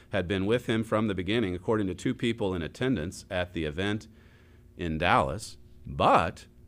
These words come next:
their united front disguised far more complicated relationships that have developed between the former president and elected Republican leaders like McCarthy,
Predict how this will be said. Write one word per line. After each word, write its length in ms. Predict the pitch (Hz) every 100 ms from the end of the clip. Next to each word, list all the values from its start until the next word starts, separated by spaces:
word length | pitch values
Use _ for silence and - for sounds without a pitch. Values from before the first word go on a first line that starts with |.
| -
their 160 | 113
united 560 | 143 143 131 156 214 180
front 480 | - - 196 92 95
disguised 640 | 107 - 127 139 151 147
far 380 | - 143 156 196
more 180 | 190 175
complicated 760 | - 165 180 165 - 139 120
relationships 760 | 107 101 120 165 82 - 78 -
that 140 | 101
have 160 | 104 92
developed 480 | 95 90 123 156 135
between 400 | 113 - 165 226
the 80 | 127
former 320 | 110 92 82
president 500 | - 76 71 82 98
and 160 | 107 107
elected 460 | 107 143 - 175
Republican 720 | 135 113 - 151 180 143 117
leaders 360 | 117 165 110 92
like 240 | 117 233
McCarthy, 680 | 220 - 214 277 - - 104